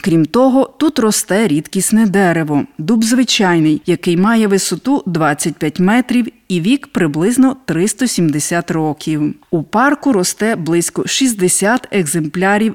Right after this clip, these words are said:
рідкісних і цікавих видів дерев. Ще однією зоною відпочинку є Каштановий парк, в якому знаходиться кілька великих споруд з тавертину.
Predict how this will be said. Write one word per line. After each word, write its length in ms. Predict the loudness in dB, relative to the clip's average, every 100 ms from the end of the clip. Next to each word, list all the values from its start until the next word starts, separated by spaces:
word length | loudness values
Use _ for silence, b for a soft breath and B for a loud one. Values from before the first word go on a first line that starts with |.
| -4
рідкісних 840 | -4 -2 -2 -4 0 0 -2 -4
і 40 |
цікавих 680 | -6 -6 -2 -2 0 -2 -4
видів 380 | -4 -2 -2 -2
дерев. 440 | -2 -2 -2 -4 -8 _ _
Ще 280 | -6 -2 0
однією 600 | 0 2 2 2 2 0
зоною 500 | 0 2 2 2 2
відпочинку 880 | -2 -6 -6 -2 2 4 4 2 -4
є 260 | -2 0 -2
Каштановий 840 | 0 -2 -2 -2 0 2 2 2
парк, 580 | 0 0 0 0 -4 -8 -6
в 40 |
якому 520 | -2 -2 2 6 6 4
знаходиться 920 | 2 4 2 0 0 2 0 0 -4
кілька 440 | -2 -2 -2 0
великих 560 | 0 2 0 -2 -4 -6
споруд 560 | -6 -2 0 0 -2 -6 -10
з 100 | -6
тавертину. 920 | -2 0 0 -2 -2 0 2 2 0